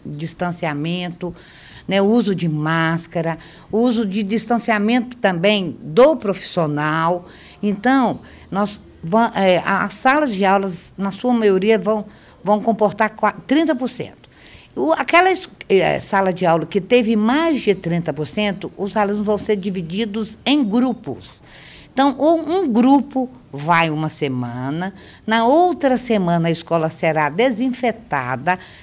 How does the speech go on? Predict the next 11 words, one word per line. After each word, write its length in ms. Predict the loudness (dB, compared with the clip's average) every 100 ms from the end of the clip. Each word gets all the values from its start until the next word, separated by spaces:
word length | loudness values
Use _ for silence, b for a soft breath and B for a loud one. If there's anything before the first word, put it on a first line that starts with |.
| B B
e 180 | -2 0
na 280 | 2 2 6
outra 440 | 6 6 4 2
semana 460 | 0 2 2 4 2
vai 160 | 4 2
o 60 |
segundo 440 | 2 -2 0 -2 0
grupo, 540 | 0 0 -2 -4 -8 -6
e 140 | 0
assim 560 | 0 0 -2 0 0 -2
sucessivamente. 1300 | -8 -6 -4 -4 -4 -4 -2 -2 -4 -8 -12 -12 -12